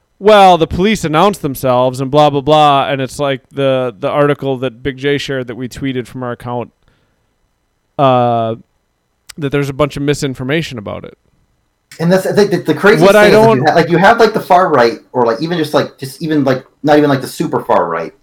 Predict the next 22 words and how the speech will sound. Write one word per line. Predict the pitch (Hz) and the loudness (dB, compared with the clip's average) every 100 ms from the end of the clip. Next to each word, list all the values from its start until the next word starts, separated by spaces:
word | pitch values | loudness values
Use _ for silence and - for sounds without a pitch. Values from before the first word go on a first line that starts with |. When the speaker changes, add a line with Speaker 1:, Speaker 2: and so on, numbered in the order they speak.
| _ | _
Speaker 2:
with, | 117 113 | -6 -4
like, | 110 107 | -4 -6
your | 104 | -8
people, | - 127 107 | -8 -4 -2
like, | 98 95 | -2 -6
like, | 104 101 | -8 -10
even, | 107 113 | -8 -10
like, | 98 92 | -8 -6
you | 104 | -6
know, | |
like, | 101 | -4
a | |
Ron | 101 113 - | 0 0 2
Paul | 117 | 0
or | 110 | 0
something | - 92 | -2 -12
like | - | -8
that, | 85 - | -8 -8
that's | - | -14
so | - 160 156 | -4 0 2
anti-government | 147 117 117 - 101 92 87 82 _ _ _ _ _ 104 107 - 104 90 | 0 -4 -6 -2 0 0 -2 -8 _ _ _ _ _ -8 -2 -2 -2 -6
power. | - 101 87 67 - | 0 0 2 -2 -10